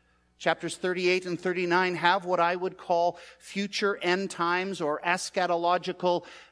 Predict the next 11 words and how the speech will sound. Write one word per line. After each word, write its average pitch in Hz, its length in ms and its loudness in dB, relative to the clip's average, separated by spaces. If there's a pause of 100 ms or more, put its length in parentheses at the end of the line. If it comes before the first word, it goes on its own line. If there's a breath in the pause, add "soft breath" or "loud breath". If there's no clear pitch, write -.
(100)
unfoldings 180 1040 2
and 156 160 -2
fulfillments 170 640 -2
to 120 180 -6
it. 104 200 -14 (520 soft breath)
But 151 200 2
there 180 180 4
are 165 300 6
also 180 500 2
very 151 280 -2
clear 202 680 -2